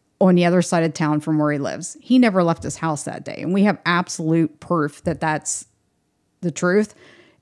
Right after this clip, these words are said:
And also, we have a forensics company and a private investigator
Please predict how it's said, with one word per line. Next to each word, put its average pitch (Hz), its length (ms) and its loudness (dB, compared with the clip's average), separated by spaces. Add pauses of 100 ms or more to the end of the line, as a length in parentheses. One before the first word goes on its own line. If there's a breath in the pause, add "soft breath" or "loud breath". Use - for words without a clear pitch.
(100)
And 180 420 4
also, 190 520 4
we 175 340 0
have 170 500 2 (100)
a 160 360 0
forensics 175 640 -2
company 196 580 -2
and 170 160 0
a 156 60 -2
private 175 400 0
investigator 185 960 0